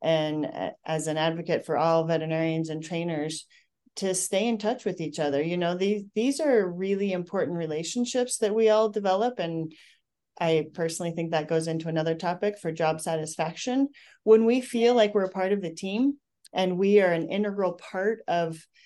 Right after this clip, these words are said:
of keeping the horses going on the front side, not just being there for disaster management,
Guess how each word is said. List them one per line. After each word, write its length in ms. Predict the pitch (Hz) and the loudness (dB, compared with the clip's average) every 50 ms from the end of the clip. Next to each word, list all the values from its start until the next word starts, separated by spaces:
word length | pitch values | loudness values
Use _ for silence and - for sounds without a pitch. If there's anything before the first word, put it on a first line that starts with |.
| _ _ _ _ _ - | _ _ _ _ _ -6
of 180 | - 175 175 170 | -6 -4 -4 -4
keeping 320 | - - 220 214 220 208 | -4 -4 -4 0 2 2
the 80 | 208 202 | 2 4
horses 360 | 196 202 202 202 202 196 180 | 2 2 0 0 -2 -6 -6
going 420 | 175 185 175 175 185 190 208 214 - | -2 0 0 2 2 0 0 -2 -2
on 140 | 139 175 | -2 -2
the 100 | 170 165 | -2 -4
front 340 | 160 - - 202 190 190 170 | -4 -4 -2 -2 -2 -2 -2
side, 460 | - - - 220 214 214 220 233 226 220 196 202 | -2 0 2 2 4 4 2 2 0 -4 -8 -6
not 440 | 202 190 185 185 185 185 - - - | -4 -2 0 2 2 0 0 -4 -6
just 340 | - 190 185 190 190 - | -2 0 0 0 -2 -2
being 260 | 170 185 180 180 180 185 | -2 -2 0 0 0 0
there 200 | 185 190 196 196 | 0 -2 -2 -4
for 140 | 196 196 | -4 -6
disaster 600 | 175 160 170 160 175 160 151 165 165 - - 180 | -6 -4 -4 -2 0 0 0 0 -2 -4 -6 -4
management, 720 | 170 165 156 156 170 180 190 208 220 233 247 262 277 285 | -2 -2 0 0 0 -2 -4 -2 -2 -2 0 0 0 -2